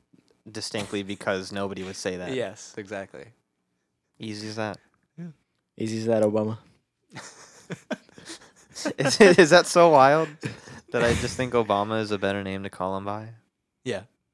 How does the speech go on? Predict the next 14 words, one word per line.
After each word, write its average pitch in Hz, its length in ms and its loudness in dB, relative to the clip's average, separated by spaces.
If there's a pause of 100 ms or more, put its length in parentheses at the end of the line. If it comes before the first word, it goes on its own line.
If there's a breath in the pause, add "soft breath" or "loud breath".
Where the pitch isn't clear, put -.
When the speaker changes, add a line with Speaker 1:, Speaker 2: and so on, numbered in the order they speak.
(200)
Speaker 1:
Okay. 101 340 -16 (720 soft breath)
Speaker 3:
And 127 180 2
with 123 180 4
that, 131 300 10 (2500)
Speaker 1:
This 104 160 -8
episode 92 300 -4
of 92 60 -4
the 90 60 -6
Balcony 92 300 -6
Brothers 90 320 -8
comes 95 240 -16
to 98 100 -12
a 95 40 -10
close. - 560 -14